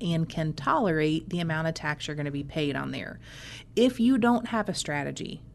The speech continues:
for how to withdraw from your I R As, our friends at the I R S have a default strategy already in place for us. And they call it required minimum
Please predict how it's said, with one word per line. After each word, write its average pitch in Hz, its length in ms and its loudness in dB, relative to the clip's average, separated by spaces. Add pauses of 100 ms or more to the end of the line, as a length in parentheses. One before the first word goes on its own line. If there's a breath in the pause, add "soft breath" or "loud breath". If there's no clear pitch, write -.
(140)
for 170 400 0
how 170 480 0
to 165 380 2
withdraw 156 560 0
from 160 240 -2
your 151 180 -2
I 151 220 -2
R 151 160 0
As, 165 480 0 (400 loud breath)
our 226 160 6
friends 220 340 6
at 202 80 4
the 190 160 2
I 175 220 2
R 175 160 2
S 180 400 0
have 185 200 -2
a 170 60 4
default 160 560 -2
strategy 143 560 -2 (100)
already 165 380 2
in 160 80 2
place 151 320 0
for - 220 -2
us. - 320 -2 (480 loud breath)
And 165 120 4
they 208 140 6
call 220 360 6
it 226 260 4
required 190 880 2 (120)
minimum 170 800 6